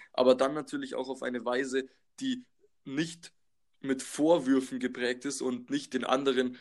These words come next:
lauter Dinge an den Kopf wirft, die er jetzt falsch macht, sondern immer bei sich anfangen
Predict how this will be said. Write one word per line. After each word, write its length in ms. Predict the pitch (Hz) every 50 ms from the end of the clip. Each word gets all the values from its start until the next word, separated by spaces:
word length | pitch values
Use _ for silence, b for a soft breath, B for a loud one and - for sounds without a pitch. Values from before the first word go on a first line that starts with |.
| b b b b -
lauter 340 | - 135 131 135 143 139 147
Dinge 280 | 131 143 170 170 147 92
an 100 | 127 135
den 120 | 127 127
Kopf 260 | - - 160 - -
wirft, 200 | 135 127 127 -
die 180 | 135 131 135 - 151
er 140 | 175 175 127
jetzt 280 | 117 117 - - -
falsch 280 | - 117 117 113 - -
macht, 200 | 131 139 - -
sondern 360 | - 135 135 131 127 127 127 B B B -
immer 220 | 160 165 170 143
bei 140 | 123 127 123
sich 340 | 123 - 196 185 - - -
anfangen 560 | 123 117 113 - - 117 117 117 135 156